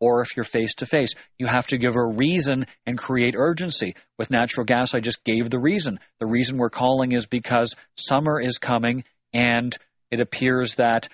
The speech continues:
it's gonna be a hot summer. Natural gas prices are starting to rise, and with hurricane season, we're trying to lock everybody in to protect them.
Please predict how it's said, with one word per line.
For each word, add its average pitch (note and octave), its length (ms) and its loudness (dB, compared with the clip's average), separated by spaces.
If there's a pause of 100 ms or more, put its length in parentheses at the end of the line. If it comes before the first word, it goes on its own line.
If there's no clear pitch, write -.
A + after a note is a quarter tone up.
(160)
it's - 120 -10
gonna A#2+ 160 -2
be A2+ 120 2
a A2 60 4
hot C#3 280 0
summer. B2+ 320 0
Natural A#2 340 0 (100)
gas A#2 260 0
prices - 380 -2
are A#2 60 -4
starting A#2+ 360 -2
to A#2 60 -2
rise, C3+ 320 2
and A#2+ 80 -4
with A2 120 -2
hurricane C#3 480 -2
season, A#2+ 300 -2
we're A#2+ 100 -2
trying A#2+ 240 -2
to A#2 60 0
lock A2+ 320 2
everybody A2+ 460 0
in A#2 160 0
to - 100 -10
protect - 560 -4
them. - 160 -6